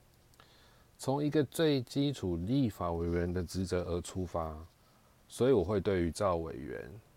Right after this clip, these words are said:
有所期待，甚至是有所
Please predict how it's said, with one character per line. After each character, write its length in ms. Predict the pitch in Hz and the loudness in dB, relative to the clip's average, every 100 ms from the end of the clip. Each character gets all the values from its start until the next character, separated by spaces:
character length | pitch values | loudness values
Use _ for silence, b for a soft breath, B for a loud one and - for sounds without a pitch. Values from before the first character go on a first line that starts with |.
| _ - _ - _ | _ -20 _ -20 _
有 160 | - 90 | -2 0
所 200 | - 76 | 0 -4
期 260 | - - 76 | -6 -6 2
待， 260 | 92 82 - - _ - _ - _ _ - | 2 2 -6 -20 _ -20 _ -20 _ _ -12
甚 280 | - 151 117 | -2 -2 0
至 120 | 110 | -4
是 280 | 92 98 85 _ _ | -4 -8 -10 _ _
有 180 | - 92 | -2 0
所 320 | 107 90 67 | 0 -4 -8